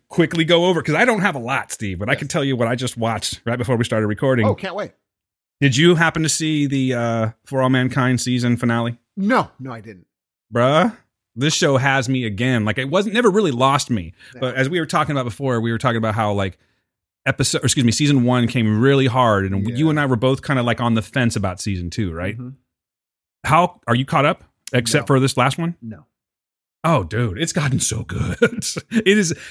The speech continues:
Speaker 1: like, this show knows how to ca-, like, for me, this is me speaking
Speaker 2: Yes,
Speaker 1: personally.
Speaker 2: absolutely. Yes, yes, yes.
Speaker 1: Has brought me to the kind of suspense and, and gasping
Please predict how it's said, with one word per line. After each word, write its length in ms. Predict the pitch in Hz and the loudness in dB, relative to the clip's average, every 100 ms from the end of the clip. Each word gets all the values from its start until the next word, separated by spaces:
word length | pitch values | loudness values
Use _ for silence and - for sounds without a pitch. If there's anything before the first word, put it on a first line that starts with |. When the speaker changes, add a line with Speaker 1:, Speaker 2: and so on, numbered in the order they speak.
| - | -8
Speaker 1:
like, 200 | 165 156 | -2 -2
this 280 | 147 233 254 | 2 2 2
show 280 | 208 185 175 | 0 -2 0
knows 340 | 160 160 165 | 0 0 0
how 240 | 135 147 143 | 0 -2 -2
to 180 | - 123 | -4 -4
ca-, 240 | 139 139 131 | -2 -2 -4
like, 160 | 120 | -4
for 100 | 143 | 0
me, 320 | 135 135 85 - | 2 2 0 -4
this 160 | 131 131 | -2 0
is 100 | 110 | 2
me 340 | 127 139 120 - | 4 2 0 -4
speaking 360 | 170 190 104 | -4 -2 -2
Speaker 2:
Yes, 80 | 95 | -4
Speaker 1:
personally. 120 | 202 | 0
Speaker 2:
absolutely. 540 | 208 - 170 135 98 - | -2 -2 -8 -8 -12 -14
Yes, 140 | 113 95 | -14 -14
yes, 100 | 95 | -20
yes. 20 | _ - | _ -2
Speaker 1:
Has 380 | 151 143 120 113 | 2 2 0 -4
brought 560 | - 104 127 160 113 | -12 -4 0 0 0
me 240 | 156 151 143 | -2 -2 -2
to 240 | - 139 | 0 0
the 100 | 117 | 0
kind 320 | - 143 147 | -2 -2 0
of 120 | 147 | -2
suspense 880 | - 120 - - - 156 175 - - - - | -2 -2 -2 -2 -2 0 0 0 -2 -4 -4
and, 420 | 131 113 107 104 - | 0 0 -2 -4 -4
and 460 | 120 110 101 95 - _ _ _ _ - 101 | -2 -2 -2 -4 -8 _ _ _ _ -8 0
gasping 880 | 139 147 160 - 165 156 160 165 | 2 2 0 -2 -6 -4 -2 -4